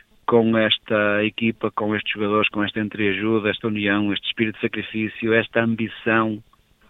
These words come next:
eh, este querer, eh, conseguimos, de uma forma extraordinária, bastante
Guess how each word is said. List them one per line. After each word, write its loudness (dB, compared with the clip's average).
eh, 6
este 2
querer, 8
eh, 8
conseguimos, -2
de 2
uma 6
forma 6
extraordinária, 6
bastante 4